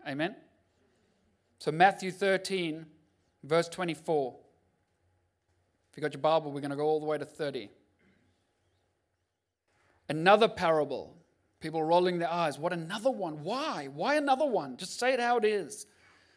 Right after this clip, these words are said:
He put forth to them, saying, "The kingdom of heaven is like a man who sowed good seed in his field."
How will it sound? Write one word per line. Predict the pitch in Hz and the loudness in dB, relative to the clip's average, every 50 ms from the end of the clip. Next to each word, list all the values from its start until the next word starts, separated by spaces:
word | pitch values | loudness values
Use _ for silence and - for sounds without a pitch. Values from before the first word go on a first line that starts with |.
| _ _ _ - | _ _ _ -2
He | 180 180 | -2 4
put | 180 233 240 240 - - | 6 4 4 4 4 8
forth | 233 240 240 240 240 | 8 8 8 8 4
to | - 240 | 0 0
them, | 196 190 180 175 170 | 2 2 2 2 0
saying, | 156 - 202 196 185 175 175 160 - - - - _ _ | 0 2 4 4 4 2 0 -4 -8 -16 -20 -20 _ _
"The | - 180 | 2 2
kingdom | 185 - 247 285 302 269 269 240 | 2 2 0 2 2 4 6 6
of | 220 196 180 | 6 6 6
heaven | 180 226 269 269 226 208 190 180 180 175 175 - - - - - _ | 6 8 8 8 8 6 4 2 0 -6 -10 -14 -20 -20 -20 -12 _
is | - 156 | 0 4
like | 180 196 185 185 208 | 6 6 6 6 4
a | 180 | 0
man | 180 202 226 247 240 220 | 2 2 4 4 4 2
who | 208 190 196 | 2 0 0
sowed | 180 - - 226 214 202 185 160 139 - | -2 2 4 6 8 8 6 6 2 4
good | - 226 285 320 320 | 8 8 8 8 6
seed | - - - 185 165 156 151 151 165 165 185 - - _ _ _ _ _ _ _ _ _ - | 2 -2 -2 0 -2 -2 -2 -4 -6 -6 -10 -14 -18 _ _ _ _ _ _ _ _ _ 6
in | 190 202 196 | 6 6 6
his | 190 196 185 180 - | 6 4 2 2 0
field." | - - 226 233 214 175 139 98 80 - - - | -2 0 2 4 4 4 2 0 -6 -10 -16 -20